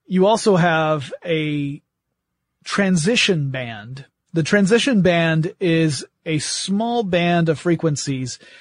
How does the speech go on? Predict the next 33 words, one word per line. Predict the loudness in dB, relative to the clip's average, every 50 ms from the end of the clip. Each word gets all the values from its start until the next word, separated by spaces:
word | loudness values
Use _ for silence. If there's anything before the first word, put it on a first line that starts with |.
| -20 -20 _ _ -2
that | -2 0 2
will | 0 0 0
still | -2 -4 -2 0 2 4 4 2
play | 0 -2 -4 -2 0 0 0 0
through, | -2 -2 0 2 4 4 4 2 2 0 -2 -4 -8 _ _ _ _ _ _ _ _ -10
uh, | -6 -6 -4 -4
where | -2 0 2 2 2
you've | 2 0 0 0 -2 -2 -4 -8 _
set | -14 -8 -4 -2 -2 -2 -2 -4
your | -8 -8
cutoff. | -8 -6 -4 -4 -4 -4 -4 -8 -14 -20 -20 -20 -20 -20 _ _ _ _ _ _ _ _
So | -6 -2 2 2 4 4
in | 4
other | 2 2 2
words, | 2 0 0
if | -2
you | -4 -2
say | 0 0 2 2 0 -2 -4 -6
your | -6 -6 -4
cutoff | -2 0 2 2 2 2 0 -2 -6
is | -4 -2 -2 0 0 -2 -2 -4 -6
five | -4 -2 0 0 0 0
thousand | 0 -2 -2 -2 -4 -6 -4
hertz, | -2 0 0 0 0 -2 -8 -10 -12 -12 -14 -16 _ _ _ _ _ _ _ _ -8
uh, | -6 -6 -6 -2
anything | 0 0 0 2 2 0 0
below | 0 2 2 2 2 2
five | 0 0 -2 -2 0
thousand | 0 -2 -2 -2 -2 -2
hertz, | 0 0 0 -2 -6 -10 -12
cut | -10 -8 -6 -6 -4 -4
that | -4 -2
off. | -2 -2 -2 -2 -4 -8 -16